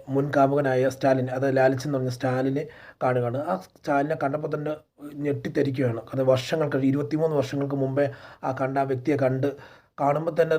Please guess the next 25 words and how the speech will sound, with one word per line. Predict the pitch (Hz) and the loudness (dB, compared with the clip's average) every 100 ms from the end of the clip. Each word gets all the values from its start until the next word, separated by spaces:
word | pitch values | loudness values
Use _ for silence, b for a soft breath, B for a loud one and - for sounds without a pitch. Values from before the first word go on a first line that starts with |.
| 156 | -2
തനിക്ക് | 151 147 151 - - | -8 -8 -8 -8 -4
പല | 143 156 | -2 -2
രീതിയിലുള്ള, | 156 151 151 143 - _ - | -4 -4 -4 -4 -6 _ -12
ഉം, | 135 | -8
വികാരങ്ങൾ, | 131 135 143 147 151 151 - _ _ _ _ _ _ | -4 -2 0 0 -2 -4 -8 _ _ _ _ _ _
ആ, | 143 131 127 | -8 -4 -2
പൊട്ടിപ്പുറപ്പെടുകയാണ്. | 127 135 135 143 139 143 131 | -2 -4 -4 -4 -2 2 2
കാര്യം | 127 135 | 4 2
എന്ന് | 151 | 0
പറഞ്ഞു | 147 151 | -2 -2
കഴിഞ്ഞാൽ | 147 156 B B B | -2 -4 B B B
ഇയാളെ | 135 139 143 | 2 2 2
കണ്ട്, | 143 143 139 | 0 0 -2
കാരണം | 127 139 143 | -2 -2 0
ഇയാൾ | 147 147 | 0 2
എന്നെ | 147 | 0
ചതിച്ച | 143 135 131 160 | 0 0 0 -2
വ്യക്തിയാണ്, | 139 127 139 131 131 | -2 0 2 2 0
ഇയാളെ, | 135 135 147 147 B B B | 2 4 2 0 B B B
ആ, | 139 127 127 123 | -2 0 2 0
ന-, | 127 127 127 - | 0 -2 -6 -8
ഇയാളെ | 147 143 - | -2 0 2
കണ്ടിട്ട് | 143 143 127 127 - - | 0 -2 -6 -8 -10 -2
കരണം | 139 139 151 143 - | 0 2 -2 -4 -14
കുറ്റി | 156 131 | -12 -6